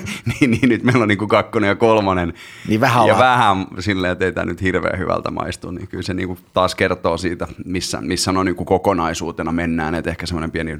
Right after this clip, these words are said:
Speaker 1: reality check on myöskin paikalla, että emme nyt hirmu huonostikaan sitten noin niinku, jos kansakuntana tätä haluaa ajatella.
Speaker 2: Red Bullilta vähän vaisu kisa mun
Speaker 1: Joo,
Speaker 2: mielestä.
Speaker 1: niin oli. Odotin kyllä kans, kans jonkin verran niinku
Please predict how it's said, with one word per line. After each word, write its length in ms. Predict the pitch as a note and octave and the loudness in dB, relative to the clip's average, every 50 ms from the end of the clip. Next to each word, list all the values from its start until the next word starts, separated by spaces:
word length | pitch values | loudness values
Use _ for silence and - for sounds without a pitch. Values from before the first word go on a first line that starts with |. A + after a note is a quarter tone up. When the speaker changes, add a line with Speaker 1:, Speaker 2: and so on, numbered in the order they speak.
| D#2 D2+ | -4 -2
Speaker 1:
reality 400 | F2 E2+ E2 D#2 E2 D#2+ - F2+ | 0 0 0 0 -2 -4 -6 -6
check 280 | - - D2+ D#2 - | -4 -4 -4 -4 -4
on 80 | E2 E2 | -6 -6
myöskin 280 | E2 E2 E2+ - G2+ | -6 -6 -6 -8 -8
paikalla, 480 | - - D#2 D#2 F2 - - - - - F2+ | -4 -4 -4 -4 -4 -6 -6 -6 -4 -6 -6
että 140 | - - G2 - - - - - - - - | -8 -12 -12 -14 -14 -20 -20 -20 -16 -10 -6
emme 140 | - E2 D#2+ | -4 -2 -2
nyt 140 | D2+ D#2 - | -2 -2 -4
hirmu 200 | F2+ E2 - E2 | -4 -4 -4 -2
huonostikaan 800 | E2 E2 D2+ D#2+ D#2+ E2 - - - _ - - D2+ C#2+ D2 C#2+ | -2 -2 -2 -2 -2 -4 -6 -8 -10 _ -2 0 0 0 0 -2
sitten 360 | - - - - - D2 D#2+ | -6 -10 -10 -10 -8 -6 -4
noin 140 | E2+ F2 F2 | -4 -4 -4
niinku, 260 | D#2+ F2 E2 E2+ E2 | -4 -6 -6 -6 -6
jos 240 | E2 E2+ - - - - _ - | -6 -6 -8 -10 -14 -16 _ 0
kansakuntana 960 | - G2+ G2 G2 G2 F2 G2+ F#2+ - - G#2 F2+ F2+ F#2 F2+ E2+ F2+ F2 F2 | 2 4 4 4 2 2 0 0 0 2 2 2 2 2 0 0 0 0 -2
tätä 240 | F#2+ E2 - G#2+ | -2 -4 -2 -2
haluaa 420 | F#2+ G2 F#2+ F2+ F#2 F#2+ F#2 F2 F2 | 0 0 0 0 2 0 0 0 0
ajatella. 440 | F2+ F2+ E2+ F2 G#2 F2+ D#2+ F2 - - - - - - - - - | 0 -2 -2 -4 -6 -6 -8 -10 -12 -14 -16 -16 -16 -16 -10 -4 0
Speaker 2:
Red 200 | G#3+ A#3+ A3+ F3+ | 0 0 0 2
Bullilta 420 | D3+ D3+ C3 A#2+ A#2+ A2+ G#2+ - | 4 4 6 6 6 4 4 2
vähän 240 | C3 C#3 C3 A#2+ G#2 | 0 2 2 2 2
vaisu 360 | A2+ B2 A#2 F#2+ - F#2+ D#2+ - - _ _ _ _ _ - - - | 2 2 2 2 0 -2 -4 -8 -10 _ _ _ _ _ -20 -12 -4
kisa 240 | - G2 - G2 | -2 -2 0 0
mun 160 | E2 E2+ D#2+ - | -2 -2 0 0
Speaker 1:
Joo, 140 | G2+ G2 G2 | 0 2 2
Speaker 2:
mielestä. 240 | G2 F#2+ F2 - - - - F#2 | 0 0 -2 -6 -10 -16 -12 -8
Speaker 1:
niin 220 | F#2+ F#2 F#2+ F#2+ | -6 -4 -4 -2
oli. 200 | F#2 F#2 F#2 F2 D#2 D2 | -2 -2 -4 -6 -8 -8
Odotin 340 | E2 F2 E2+ F2+ - F2+ E2+ | -8 -6 -6 -6 -6 -6 -6
kyllä 260 | E2+ F2+ F2+ F2 E2+ - | -6 -6 -6 -6 -6 -6
kans, 260 | - F2 F2+ F2 - - _ _ - | -6 -6 -6 -6 -8 -14 _ _ -6
kans 240 | - F#2 F#2 F2 - | -4 -4 -4 -4 -6
jonkin 260 | E2+ E2+ E2 E2+ D#2 | -8 -8 -8 -8 -8
verran 240 | E2+ F2+ - F2+ E2+ | -8 -10 -10 -10 -12
niinku 260 | F#2 F#2+ - - D#2 | -10 -12 -12 -12 -12